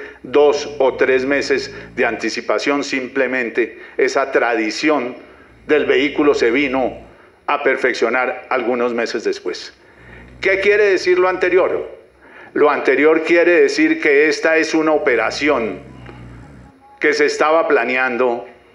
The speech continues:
desde hace más de diez meses, y eso tiene un inmenso valor probatorio desde el punto de vista de los autores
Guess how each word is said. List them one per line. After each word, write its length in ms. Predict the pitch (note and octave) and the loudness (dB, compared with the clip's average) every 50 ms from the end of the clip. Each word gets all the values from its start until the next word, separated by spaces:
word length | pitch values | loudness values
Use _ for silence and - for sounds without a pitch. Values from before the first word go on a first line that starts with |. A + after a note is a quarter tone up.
| _ - - _ _ _ _ _ - | _ -20 -20 _ _ _ _ _ -2
desde 340 | - D3+ C#3+ C#3+ C#3 - - | 0 2 2 4 2 2 2
hace 280 | C3+ C#3+ C3+ - C#3+ C#3 | 2 0 0 0 0 0
más 360 | C#3+ D3 C#3+ C3+ B2 A#2+ C3 | 0 0 0 0 0 0 2
de 120 | C3 A#2+ | 2 2
diez 340 | A#2+ C3 C3+ C3+ C3 A#2+ B2+ | 2 2 2 2 2 0 0
meses, 600 | B2+ A#2+ G2 - - - - - - - - - - - - - - - _ _ - - | -2 -2 -4 -4 -6 -10 -12 -14 -16 -16 -18 -20 -20 -20 -20 -20 -20 -20 _ _ -12 -6
y 160 | - B2+ C3 | -4 -2 -2
eso 240 | B2 - C#3 C3 C3+ | 0 0 0 0 0
tiene 720 | - C3+ B2+ B2 A#2+ B2 A#2+ A#2+ A2 G2+ - - - - - _ _ _ _ _ _ _ _ _ _ - | 0 0 0 0 0 0 0 0 -2 -4 -6 -10 -18 -20 -20 _ _ _ _ _ _ _ _ _ _ -6
un 180 | A#2+ B2 A#2+ B2 | -4 -2 -2 -2
inmenso 760 | C3 B2+ A#2+ C3 C3 A#2+ A2+ A2 - A2+ G#2+ G#2 G2 - - - - - _ _ - | -4 -4 -4 -2 -2 -2 -4 -2 -2 0 0 0 -2 -4 -8 -14 -18 -20 _ _ -8
valor 480 | A2 A2+ B2 A2+ A2+ B2+ C3 A#2+ - | -4 -2 0 2 2 2 2 2 2
probatorio 720 | - B2 A#2+ A2+ G#2 - - A#2+ A#2 A2 A2+ G#2+ G#2 G2+ F#2+ - - - - - - - - - | 2 2 4 4 2 2 2 2 2 2 2 0 -2 -4 -6 -10 -14 -20 -20 -20 -20 -18 -6 -2
desde 240 | A#2+ B2 A#2+ A#2+ A#2+ | -2 0 2 2 0
el 100 | A2+ A#2 | 0 0
punto 380 | A#2+ C3+ B2+ A#2 - C3+ B2+ | -2 -4 -4 -2 0 2 2
de 80 | A#2+ G#2+ | 2 2
vista 480 | A2 A2+ G#2+ - - - A2 G#2+ F#2+ - - - - - - _ _ _ _ _ _ - | 2 0 -2 -4 -4 -4 -4 -4 -4 -8 -12 -18 -20 -20 -20 _ _ _ _ _ _ -4
de 100 | - B2 | -2 0
los 180 | A#2+ A#2+ A2 A#2 | 2 2 2 0
autores 800 | A2 G#2+ G#2 - A#2+ A2 G#2+ A2 A2+ A2 - - - - - | 0 -2 0 2 4 4 4 2 0 -2 -4 -10 -16 -18 -20